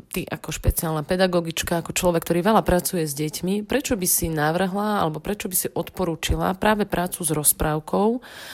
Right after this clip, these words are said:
Do akej miery je dôležitá pre to dieťa, pre rodiča a vlastne pre ten rozvoj dieťaťa?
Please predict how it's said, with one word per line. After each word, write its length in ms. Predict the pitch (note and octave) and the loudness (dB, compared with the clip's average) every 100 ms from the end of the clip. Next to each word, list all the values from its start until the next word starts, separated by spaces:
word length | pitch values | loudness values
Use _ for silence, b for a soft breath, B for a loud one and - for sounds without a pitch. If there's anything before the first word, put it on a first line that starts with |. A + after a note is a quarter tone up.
| B B | B B
Do 80 | F#3+ | 2
akej 240 | G3+ F#3 | 2 0
miery 240 | F3 E3+ D#3+ | 0 0 0
je 80 | |
dôležitá 560 | D#3 D#3+ D#3+ D3+ - D#3+ | 2 4 4 2 -2 -4
pre 320 | - - - | -6 -16 -10
to 80 | - | -10
dieťa, 400 | D3+ F#3+ G#3 - | -4 -4 -4 -6
pre 160 | D3+ D3+ | -4 -2
rodiča 560 | E3 F3+ - F#3 F3 | -2 -4 -4 -2 0
a 80 | - | -2
vlastne 400 | D3+ D3+ - D3+ | -4 -4 -6 -8
pre 240 | - - | -8 -6
ten 160 | D#3+ D#3+ | -4 -2
rozvoj 400 | D3+ D3 C#3 C#3+ | -2 -4 0 -2
dieťaťa? 640 | C3+ C3+ B2+ C#3+ - D3 | 2 0 0 -4 -6 -10